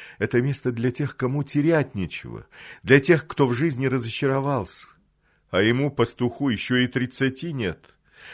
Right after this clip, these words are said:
Останься он в родном селе, уж, может, и женился бы, хозяйством обзавёлся,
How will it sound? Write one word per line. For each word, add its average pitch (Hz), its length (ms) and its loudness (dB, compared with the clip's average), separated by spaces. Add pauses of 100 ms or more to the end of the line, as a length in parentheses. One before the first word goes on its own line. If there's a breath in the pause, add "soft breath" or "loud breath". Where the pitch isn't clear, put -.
(160 loud breath)
Останься 147 540 2
он 156 160 2
в 107 60 0
родном 135 400 2
селе, 160 320 -4
уж, 110 180 -4
может, 135 300 -4
и 113 60 -2
женился 123 680 -2
бы, 101 120 -6
хозяйством 127 800 2
обзавёлся, 107 800 -2